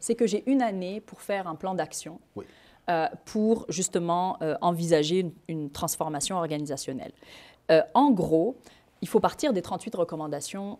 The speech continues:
Speaker 1: de, de l'O-, de l'O C P M, que tu
Speaker 2: Mhm.
Speaker 1: connais bien,
Speaker 2: Mhm.
Speaker 1: puisque toi, tu as présenté dans une des capsules du
Speaker 2: Mhm.
Speaker 1: cim,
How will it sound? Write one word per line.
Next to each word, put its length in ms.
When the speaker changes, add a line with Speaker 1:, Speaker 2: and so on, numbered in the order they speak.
Speaker 1:
de, 240
de 140
l'O-, 200
de 140
l'O 100
C 140
P 140
M, 180
que 80
tu 140
Speaker 2:
Mhm. 40
Speaker 1:
connais 220
bien, 180
Speaker 2:
Mhm. 100
Speaker 1:
puisque 280
toi, 200
tu 140
as 60
présenté 400
dans 120
une 160
des 120
capsules 440
du 100
Speaker 2:
Mhm. 40
Speaker 1:
cim, 380